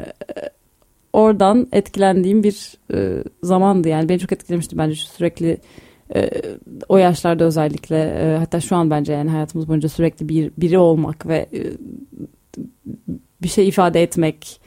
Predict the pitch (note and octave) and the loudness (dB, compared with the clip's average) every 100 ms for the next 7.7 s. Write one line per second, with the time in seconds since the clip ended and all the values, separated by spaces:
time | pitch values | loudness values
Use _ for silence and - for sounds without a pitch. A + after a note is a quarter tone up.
0 | _ _ _ _ - E3 D#3 D#3 D3 C#3+ | _ _ _ _ -4 -2 0 0 0 -2
1 | E3 E3+ F#3 F3+ - F#3 E3+ E3+ - F3+ | -4 -2 0 0 2 2 2 0 -2 -6
2 | D#3+ E3+ D#3+ D#3+ D#3 D#3+ D3 D3 D#3+ D#3 | -2 2 2 2 -2 -4 -4 -2 0 0
3 | D3 D#3 D3+ D#3+ - E3 D#3+ D3 D3 - | 0 -2 -2 -4 -4 -2 -2 0 -4 -4
4 | G#3 A3+ _ _ _ _ _ _ _ G#3 | -6 -8 _ _ _ _ _ _ _ 6
5 | A3 G#3+ A3+ - - A3 A#3 - - - | 6 6 2 0 2 4 2 0 -6 -6
6 | _ _ _ _ _ G#3+ G#3+ A3+ A3 G3+ | _ _ _ _ _ -2 0 -2 -2 -4
7 | G3+ - - G3+ - F#3 | -4 -4 2 2 4 0